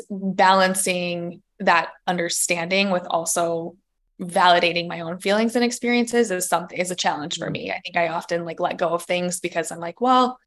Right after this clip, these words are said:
Speaker 1: I
Speaker 2: I
Speaker 1: understand it.
Speaker 2: understand.
Speaker 1: Society has been sending these messages to us for years, and this is just where we are. And this is opportunity for growth." But in that,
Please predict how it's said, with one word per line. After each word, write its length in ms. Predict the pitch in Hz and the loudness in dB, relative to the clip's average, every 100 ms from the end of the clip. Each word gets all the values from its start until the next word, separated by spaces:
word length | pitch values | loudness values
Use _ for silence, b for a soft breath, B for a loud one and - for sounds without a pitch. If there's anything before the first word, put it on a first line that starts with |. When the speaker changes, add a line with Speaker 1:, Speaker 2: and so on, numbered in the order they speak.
| _ | _
Speaker 1:
I 60 | |
Speaker 2:
I 40 | 302 | 6
Speaker 1:
understand 280 | 302 196 196 | 6 6 6
it. 40 | |
Speaker 2:
understand. 720 | 175 185 - 185 160 156 160 139 - - _ - _ | 4 0 0 2 2 2 0 -4 -10 -20 _ -18 _
Speaker 1:
Society 520 | 226 - 220 196 190 202 | 0 2 6 6 6 4
has 160 | 202 | 2
been 260 | 208 208 202 - - | 0 0 -2 -8 -8
sending 280 | 202 196 202 | 0 2 2
these 160 | 202 | 0
messages 480 | 185 175 185 190 196 | 0 -2 -2 -2 0
to 80 | 185 | 0
us 120 | 180 | 0
for 100 | - | 0
years, 380 | 196 160 170 196 | -4 0 2 2
and 100 | 180 | -2
this 140 | 160 190 | -4 -2
is 100 | 185 | -2
just 200 | 175 - | -4 -2
where 160 | 175 175 | 0 0
we 120 | 165 | -2
are. 360 | 151 156 175 | -2 2 4
And 380 | 196 165 165 165 - | 6 4 0 -8 -2
this 160 | 190 | 0
is 120 | 202 | 0
opportunity 580 | 180 185 190 190 185 185 | 0 -2 -4 -4 -4 -6
for 120 | 190 | -6
growth." 480 | 175 156 180 196 202 | -4 0 2 0 0
But 360 | - 170 170 - _ _ | 4 4 4 -4 _ _
in 260 | 202 202 196 | 2 4 4
that, 420 | 156 147 180 | 2 4 0